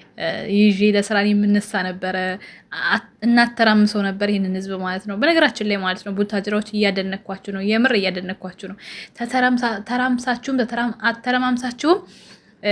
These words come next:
ከስር ያለውንም ይዛችሁ የምታድጉበት ነገር በጣም የሚያስደስት ነገር ነው። እውነት ለመናገር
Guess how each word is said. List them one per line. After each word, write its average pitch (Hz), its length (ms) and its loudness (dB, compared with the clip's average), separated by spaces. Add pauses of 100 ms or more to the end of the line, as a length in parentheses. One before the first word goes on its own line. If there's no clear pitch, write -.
ከስር 240 320 0
ያለውንም 226 440 4
ይዛችሁ 202 340 0
የምታድጉበት 202 680 -2
ነገር 220 280 0
በጣም 196 240 -2
የሚያስደስት 190 540 -6
ነገር 180 260 -6
ነው። 185 120 -8
እውነት 190 220 -4
ለመናገር 180 540 -8